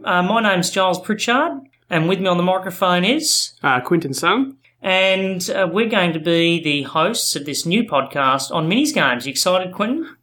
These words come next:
Speaker 2: Very excited. Looking forward to having a good discussion about
Speaker 1: <laughs>
Speaker 2: some awesome minis games.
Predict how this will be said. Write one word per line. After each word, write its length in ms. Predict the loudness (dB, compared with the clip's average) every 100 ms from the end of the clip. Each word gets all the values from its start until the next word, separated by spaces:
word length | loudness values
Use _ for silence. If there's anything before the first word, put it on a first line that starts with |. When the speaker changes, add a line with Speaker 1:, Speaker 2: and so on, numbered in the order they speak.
| -2
Speaker 2:
Very 300 | 2 4 2
excited. 520 | 0 0 0 -2 -6 _ _ -10
Looking 220 | -2 0
forward 260 | 2 2 2
to 80 |
having 180 | 0 0
a 80 | 0 -2 _ _
good 140 | -2
discussion 520 | -2 -2 0 2 2 2
about 300 | 2 2 0 -6 -20 -18
Speaker 1:
<laughs> 360 | -16 -14 -6 -2
Speaker 2:
some 180 | 0 2
awesome 480 | 2 2 2 2
minis 300 | 2 2 2
games. 540 | 2 0 2 -2 -4